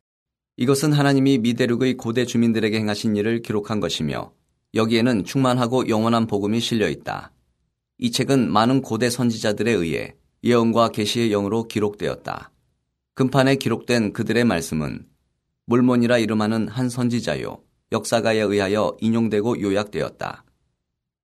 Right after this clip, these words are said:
이 기록은 두 위대한 문명의 기사를 전하고 있다. 이들 중 하나는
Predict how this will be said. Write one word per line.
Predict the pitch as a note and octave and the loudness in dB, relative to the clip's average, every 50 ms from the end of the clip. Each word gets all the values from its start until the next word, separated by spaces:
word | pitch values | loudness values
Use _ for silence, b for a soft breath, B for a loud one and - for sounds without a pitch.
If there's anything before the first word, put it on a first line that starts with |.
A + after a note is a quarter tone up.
| _ _ _ _ _ _ _ _ - | _ _ _ _ _ _ _ _ -2
이 | B2+ C#3 C#3+ | 0 0 2
기록은 | C#3 D3 C3 C3+ C3 C#3 C#3 C3+ | 2 2 0 2 2 2 0 0
두 | - C3+ C3 G2+ | 0 -2 0 0
위대한 | A#2+ B2 A#2 B2 B2 B2 | 0 0 2 0 2 2
문명의 | A#2+ A2 A2 A2 A2 G#2+ A2 A2 G#2+ | 2 2 0 0 0 0 -2 -4 -4
기사를 | - G#2+ - G#2 G2+ G#2+ A#2+ A#2+ | -6 -8 -6 -6 -4 -4 -4 -4
전하고 | A#2+ A2 G2+ F#2 F2 G2 G#2 | -4 -4 -4 -4 -2 -2 -2
있다. | F2 - - - - G1+ - - _ _ _ _ _ _ _ _ _ _ _ - | -4 -4 -6 -10 -10 -10 -10 -14 _ _ _ _ _ _ _ _ _ _ _ -4
이들 | A#2 A#2 A2+ B2+ A#2+ | -4 -2 0 0 0
중 | A#2 C3+ C#3 C3 | 2 2 2 2
하나는 | A#2+ A2 G2 F2 F2 D2 C2+ A1+ - | 2 0 0 0 -2 -2 -4 -8 -10